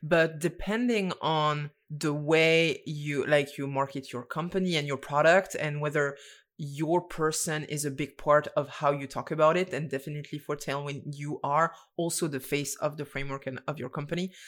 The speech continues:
I think it can work. We have so many examples of that. Like, the Rails manifesto is definitely, like,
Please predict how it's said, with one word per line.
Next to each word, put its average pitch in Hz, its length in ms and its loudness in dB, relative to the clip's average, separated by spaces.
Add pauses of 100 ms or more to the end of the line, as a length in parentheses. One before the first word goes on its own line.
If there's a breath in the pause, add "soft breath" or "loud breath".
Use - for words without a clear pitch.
(160 loud breath)
I - 80 0
think 180 280 -4
it 180 160 -4
can 156 300 -2
work. 143 320 0
We 160 80 0
have 151 220 4 (120)
so - 300 2
many 180 180 2
examples 156 600 0
of 143 140 0
that. 131 220 2
Like, 123 280 -2 (240 loud breath)
the 147 160 0
Rails 180 360 8
manifesto 139 760 -2
is 139 180 -6
definitely, 156 880 0
like, 131 200 0